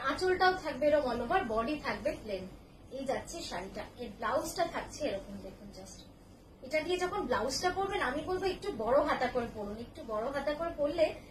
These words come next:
কারণ পুরোটাই তো কাজ রয়েছে, অসাধারণ লাগবে দেখতে। এই যাচ্ছে পুরো শাড়িটা, ঠিক আছে, দেখো স্ক্রিনে। আচ্ছা, এইটা যাবে ব্লাউজ, এই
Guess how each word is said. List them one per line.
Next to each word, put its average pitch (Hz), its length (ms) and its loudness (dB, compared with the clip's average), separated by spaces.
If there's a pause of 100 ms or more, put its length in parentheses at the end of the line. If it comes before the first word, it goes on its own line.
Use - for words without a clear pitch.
(320)
কারণ 277 240 -8
পুরোটাই 415 540 4
তো 440 40 4 (120)
কাজ 302 140 8 (120)
রয়েছে, 440 320 4 (420)
অসাধারণ 277 500 -6 (100)
লাগবে 185 320 -10
দেখতে। 196 260 -14 (840)
এই 254 140 -12
যাচ্ছে 220 280 -6 (140)
পুরো 254 180 -6 (140)
শাড়িটা, 196 360 -8 (2000)
ঠিক 285 200 -12
আছে, 330 140 -10 (140)
দেখো 311 240 -6
স্ক্রিনে। 320 320 -8 (1600)
আচ্ছা, - 180 -18 (260)
এইটা 262 280 -2
যাবে 247 180 -2 (120)
ব্লাউজ, 190 320 -6 (1160)
এই - 60 -16